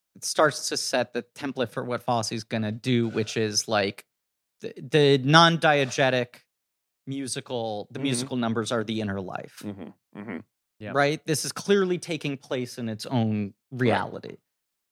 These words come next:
Speaker 1: Uh, even in a movie where we accept that people break into the song and dance, this is a fantasy sequence. And I think that's the number that serves her best as a musical performer.
Speaker 2: Sure.
Speaker 1: I think that plays to her strengths.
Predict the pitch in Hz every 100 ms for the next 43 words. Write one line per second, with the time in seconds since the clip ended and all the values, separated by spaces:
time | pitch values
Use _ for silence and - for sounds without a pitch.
0 | _ - 147 127 120 233 220 202 196 185
1 | 147 143 - - 147 - 135 143 113 113
2 | 120 107 110 104 104 - 123 104 101 95
3 | - - 151 160 143 127 - 104 104 -
4 | 117 110 - - 240 - - _ - 277
5 | 285 285 320 302 302 277 254 247 220 226
6 | - - 202 190 - - 180 170 - _
7 | 143 139 - - - 127 117 113 107 -
8 | 120 117 117 110 107 101 - - - -
9 | - 117 - _ _ - 135 123 123 131
10 | 117 117 101 - - -